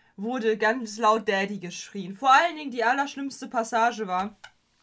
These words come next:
als sie dann los waren und halt irgendwie los mussten und sie dann so, „Daddy, schnell!“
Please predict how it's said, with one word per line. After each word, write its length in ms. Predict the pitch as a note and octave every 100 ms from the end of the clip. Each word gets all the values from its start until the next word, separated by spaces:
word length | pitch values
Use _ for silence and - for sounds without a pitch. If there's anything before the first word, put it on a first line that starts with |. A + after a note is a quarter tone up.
| _
als 280 | - G3+ A3
sie 80 | A#3+
dann 160 | A3 A3
los 380 | A#3 C#4+ D4
waren 260 | C4+ C4 C4+
und 120 | A#3
halt 140 | A#3 G#3+
irgendwie 180 | A3
los 300 | G#3 G#3+ C#4
mussten 280 | C#4 C#4 -
und 100 | B3
sie 100 | A3+
dann 120 | A#3
so, 100 | A#3
„Daddy, 400 | A3+ - G#4+ G4
schnell!“ 560 | - - G#4 A4 D4 G3